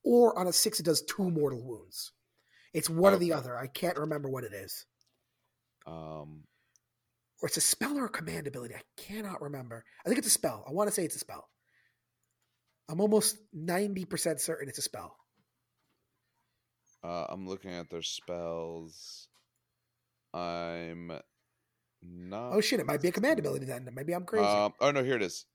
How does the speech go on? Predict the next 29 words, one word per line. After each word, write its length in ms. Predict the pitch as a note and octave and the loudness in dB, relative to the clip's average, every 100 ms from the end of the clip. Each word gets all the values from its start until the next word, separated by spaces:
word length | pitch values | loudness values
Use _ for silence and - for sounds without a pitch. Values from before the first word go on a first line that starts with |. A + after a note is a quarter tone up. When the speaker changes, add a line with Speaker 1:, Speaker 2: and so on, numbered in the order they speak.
| _ - | _ -2
Speaker 2:
Um, 300 | F#2 F#2+ F2+ | 0 0 -4
venomous 520 | F2+ A2 A#2+ A2+ - | -4 -4 -4 -8 -8
spiderlings. 960 | - G2+ A#2 A#2+ B2 B2 A#2+ B2+ - - _ _ _ _ _ _ _ - | -4 -2 -2 -4 -8 -10 -16 -18 -18 -20 _ _ _ _ _ _ _ -10
Uh, 480 | G2 G2+ G2 G#2 G#2 - - - - - _ _ _ _ _ _ _ _ _ | -6 -4 -4 -6 -6 -10 -12 -14 -16 -20 _ _ _ _ _ _ _ _ _
oh, 320 | B2 A#2 G2+ - | 8 8 6 -2
so 220 | - B2+ | -4 -2
it's 140 | A2+ A2+ | -2 -4
essentially, 600 | - C3+ - B2+ A#2 - _ _ - - A2 | -4 -4 -2 -2 -4 -6 _ _ -20 -6 0
if 180 | B2 | 2
it's 140 | C#3 - | 0 -6
cast, 360 | B2+ A#2 A#2 | 0 0 0
you 60 | F2+ | -4
pick 200 | A2+ G#2+ | -6 -6
it. 120 | G#2+ - | -6 -6
No, 460 | B2 G2+ D#2+ D#2 _ _ | -2 -2 -2 -6 _ _
that's 180 | A2 G#2+ | -2 -2
a 40 | G2 | -4
different 340 | G#2 F#2 E2+ | -6 -6 -12
thing. 240 | D2+ D#2 - _ - | -12 -12 -16 _ 0
I'm 160 | B2 | 2
not 140 | F3+ E3 | 2 0
sure 140 | C3+ | 0
what 180 | A2+ G2+ | 0 0
does 160 | D2 - | -4 -6
it. 60 | |
Maybe 220 | C#3+ D3+ G#2 | -4 -2 -2
there's 160 | E2 | -6
something, 400 | - - B1+ A1 | -6 -10 -14 -8
but 200 | - C#2+ | -4 -4